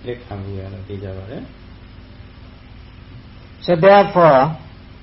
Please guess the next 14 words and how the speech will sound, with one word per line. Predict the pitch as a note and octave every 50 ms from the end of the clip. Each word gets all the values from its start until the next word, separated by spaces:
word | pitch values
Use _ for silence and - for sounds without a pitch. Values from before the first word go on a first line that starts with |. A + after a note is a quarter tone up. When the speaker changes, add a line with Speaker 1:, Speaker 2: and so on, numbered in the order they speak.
| - - - - - - - - - - - C3
Speaker 2:
the | D3 C#3+
benefit | B2+ C3+ F3+ F#3 G3 G#3 G#3+ G3 - - F#3 F#3 F3+ - - -
of | E3+ E3 D#3 D3 C#3+ C#3+
the | D#3 D3 D3
abstention | - D#3 D#3 D#3+ D#3+ - - - F#3 F#3+ F#3+ F#3+ - - E3+ D#3+ D#3+ D#3
of | D3+ D3+ C#3+ C3+ - - - -
fifth | E3 D#3+ D#3 - - - -
precept | - D3 C#3 C3 - - A2 G#2+ A2+ - - - - - - - - - - - - - - - - - - - - - - - -
could | D#3+ D#3+ D#3 C#3 - -
be | D3 D3 C#3+ C3 A#2 G#2+ G2+ - - - - - - - - - - - - - - - - - - - - - - - - -
accepted | E3+ F3+ D#3+ - - - G#3 G3+ F#3 - - F3 E3 D#3+ C#3 C3+
by | C#3+ C#3 C#3 C#3 C3+ B2+ C3 C3+
those | D3+ E3 F3 F3+ F#3 F#3 F3+ - - - - - - - - - - - - - - - - - - - - - - - -
wise | - A2+ A#2 C3 D3 D3+ D#3+ D#3+ D#3 D#3